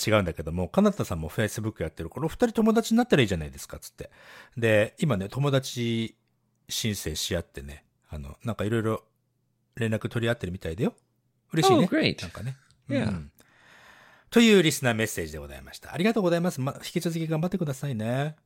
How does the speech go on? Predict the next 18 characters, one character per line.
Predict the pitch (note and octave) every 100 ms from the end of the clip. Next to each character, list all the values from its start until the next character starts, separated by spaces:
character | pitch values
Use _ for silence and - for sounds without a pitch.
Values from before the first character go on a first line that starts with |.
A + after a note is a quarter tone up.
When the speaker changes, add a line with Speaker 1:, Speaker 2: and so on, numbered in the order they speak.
| _ -
Speaker 2:
Yeah. | - F#4 C#4 C#3+ _ _ -
Good | D#3
luck. | D#3+ G3 - - _ _ - - - - -
Hey, | G#3+ G3
did | F#3+
I | G#3 G4
ever | F#4 D4+
tell | - D3 C3 C#3
you | D3 D3+ B2
about | G#2 G#2+ G2+ - _ _ _ _ -
some | C#3 A#2+
of | G2+
the |
people | - - G#2+ A2+ G#2
I | F2
met | F2 G2 - - _ -
in | G2+ F#2
Van-, | F2 E2